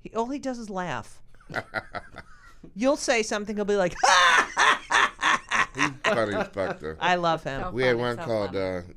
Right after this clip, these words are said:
Speaker 2: Fuck Your Thoughts.
Speaker 1: Yeah.
Speaker 2: And we did it at his house. But
Speaker 1: Right.
Speaker 2: his roommate and this other dude would hang around all the time.
Speaker 1: Right.
Speaker 2: And they fucked it up. So we stopped doing it.
Speaker 1: How about how Greer Barnes has a roommate and, like,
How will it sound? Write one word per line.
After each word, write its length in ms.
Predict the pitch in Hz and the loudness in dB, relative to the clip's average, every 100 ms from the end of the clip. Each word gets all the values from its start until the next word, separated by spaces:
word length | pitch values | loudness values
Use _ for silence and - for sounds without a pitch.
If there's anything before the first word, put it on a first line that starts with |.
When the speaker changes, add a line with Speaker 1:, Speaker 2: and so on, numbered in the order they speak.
| - - | -20 -6
Speaker 2:
Fuck 200 | 123 113 | -4 -4
Your 80 | 101 | -6
Thoughts. 580 | 104 101 87 - - - - | -6 -4 -4 -8 -18 -20 -8
Speaker 1:
Yeah. 360 | 175 147 143 - - - - - - | -4 -2 -2 -4 -12 -20 -20 -20 -14
Speaker 2:
And 340 | 90 90 87 | -10 -8 -10
we 160 | 87 104 | -8 -6
did 220 | 101 110 | 0 0
it 120 | 104 | 0
at 140 | 98 104 | -4 -6
his 200 | 101 95 | -8 -10
house. 540 | 127 101 85 - - - - | -6 -6 -8 -14 -20 -20 -8
But 80 | 160 | -4
Speaker 1:
Right. 320 | 151 151 - - - - - | -2 -4 -10 -18 -20 -20 -12
Speaker 2:
his 180 | 107 98 | -8 -6
roommate 540 | 113 139 113 107 90 | -4 -4 -2 -4 -4
and 160 | 90 92 | -8 -10
this 160 | 92 | -8
other 200 | 104 117 95 | -6 -4 -4
dude 340 | 90 90 85 - | -8 -8 -10 -14
would 140 | 85 85 | -14 -10
hang 200 | 95 87 | -10 -10
around 280 | 87 85 82 | -10 -8 -10
all 140 | 82 | -10
the 60 | 82 | -12
time. 280 | 85 82 80 | -12 -12 -8
Speaker 1:
Right. 320 | 160 147 151 - - - - | -6 -6 -8 -16 -20 -20 -20
Speaker 2:
And 160 | 80 90 | -14 -12
they 80 | |
fucked 300 | 87 92 82 | -10 -12 -12
it 80 | 85 | -12
up. 160 | 85 62 - - | -12 -12 -18 -20
So 200 | - 80 | -18 -14
we 140 | 78 80 | -12 -12
stopped 300 | - 80 69 | -12 -14 -12
doing 220 | 80 73 | -16 -16
it. 140 | 67 - | -16 -8
Speaker 1:
How 160 | 233 | -4
about 260 | 254 349 359 | -2 -2 -4
how 180 | 277 226 | -2 -4
Greer 360 | 196 185 185 | -4 -4 -4
Barnes 360 | 185 170 165 165 | -4 -4 -6 -6
has 160 | 160 | -8
a 40 | 156 | -6
roommate 500 | 156 160 151 147 - | -6 -6 -6 -6 -8
and, 200 | 151 147 | -8 -6
like, 180 | 147 143 | -6 -8